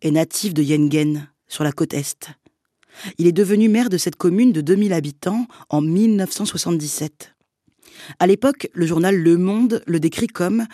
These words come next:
tout le contraire d'un chef de guerre ou d'un matamor politique. Il est dépeint comme le prototype de l'homme tranquille, dont le physique trapu accentue la placidité naturelle et souriante. Un homme peu disert,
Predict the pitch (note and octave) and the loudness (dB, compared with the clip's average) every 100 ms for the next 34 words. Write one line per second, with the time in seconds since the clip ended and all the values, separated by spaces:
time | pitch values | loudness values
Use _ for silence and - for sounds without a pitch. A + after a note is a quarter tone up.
0 | - - _ - - A#3 D#3+ - F3+ A3 | -18 -20 _ -10 0 2 2 0 -4 -2
1 | G#3 E3+ D3+ - G3+ D3+ D#3 E3 F#3+ F#3 | -2 -2 -2 -2 -2 -2 0 0 0 -2
2 | D3+ D3+ E3 F#3+ E3+ E3 F#3 - F3 D3+ | -2 0 0 0 0 0 -2 -2 -2 -2
3 | - C#3+ - E3 - _ _ _ _ F#3+ | -6 -10 -10 -14 -16 _ _ _ _ 2
4 | F3 D#3 D#3+ F#3 G3+ - D3+ D#3+ D3 - | 2 4 2 0 -2 -2 -2 -2 -4 -14
5 | _ F3 E3+ E3 - A#3+ A3 - - A3+ | _ 2 2 0 -2 -2 -2 -6 -6 -8
6 | - D#3+ D#3+ E3 D#3 - E3 - D#3+ D#3 | -4 0 2 0 -2 -4 -4 -4 -6 -6
7 | E3 _ _ _ - F3 - F3+ F3+ - | -10 _ _ _ -20 -8 0 2 2 0
8 | G3+ E3+ G#3 - - G3+ - - B3 - | -6 -4 -6 -8 -2 -2 -2 -4 -2 -2
9 | - - F3+ - F3 D3 D#3+ - F3+ E3+ | -4 -4 -4 0 0 0 -4 -2 -4 -2
10 | G3 E3 - E3 E3 G3 D3+ - D#3+ D3+ | -2 -2 -2 -4 -2 0 -2 -4 -4 -4
11 | D#3 - - _ _ _ _ - F#3+ F3 | -4 -10 -20 _ _ _ _ -20 -2 2
12 | F#3+ A3+ A3+ G#3 E3+ E3+ D#3+ D#3+ - | 4 4 2 0 0 -2 -2 -4 -10